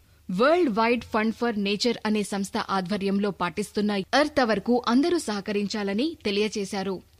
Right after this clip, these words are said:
వాతావరణ పరిరక్షణ ఉద్యమంలో భాగస్వాములై భవిష్యత్ తరాలకు మెరుగైన ప్రపంచాన్ని అందించటంలో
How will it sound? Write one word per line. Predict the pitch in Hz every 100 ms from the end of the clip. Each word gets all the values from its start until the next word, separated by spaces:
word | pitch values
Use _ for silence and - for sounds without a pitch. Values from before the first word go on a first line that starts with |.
| _ -
వాతావరణ | 180 202 220 214 202 208
పరిరక్షణ | 202 202 202 208 - 220 -
ఉద్యమంలో | 202 208 202 196 214
భాగస్వాములై | 180 185 175 208 220 208 196 240 - - -
భవిష్యత్ | 185 226 320 - 294
తరాలకు | 240 226 214 196 240
మెరుగైన | 226 190 208 277 277
ప్రపంచాన్ని | 240 214 220 214 220 214 -
అందించటంలో | 196 196 196 202 190 185 254